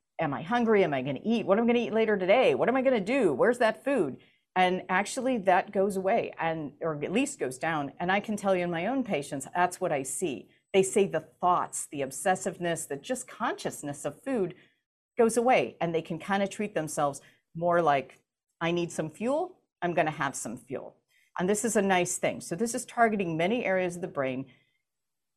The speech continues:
in its sort of totality of decreasing intake. And I think that's what's really important to be thinking about this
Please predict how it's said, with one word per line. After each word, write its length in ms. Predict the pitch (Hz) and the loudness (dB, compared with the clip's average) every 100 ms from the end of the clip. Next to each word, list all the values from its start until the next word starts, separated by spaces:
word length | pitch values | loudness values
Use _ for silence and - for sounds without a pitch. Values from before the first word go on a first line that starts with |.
| _ | _
in 160 | 202 202 | 4 4
its 340 | 190 - - - | 2 -2 -14 -10
sort 280 | - 185 151 | -2 2 2
of 80 | |
totality 600 | - 190 - 190 175 160 | 0 -6 -2 0 0 0
of 120 | 143 131 | -2 -4
decreasing 480 | 147 - 139 135 | -8 -8 -8 -6
intake. 520 | 135 127 - - - _ - | -4 -4 -6 -10 -14 _ -6
And 240 | 143 127 - | -6 -4 -4
I 60 | |
think 220 | 165 208 | -2 -2
that's 240 | 196 160 - | 2 0 0
what's 180 | 143 156 | -10 -4
really 180 | 147 | -2
important 300 | 135 135 131 | -2 -4 -4
to 60 | 143 | -4
be 80 | 135 | -8
thinking 480 | - 175 156 135 135 | -8 -8 -6 -8 -8
about 300 | 127 123 - | -6 -6 -8
this 180 | 135 | -16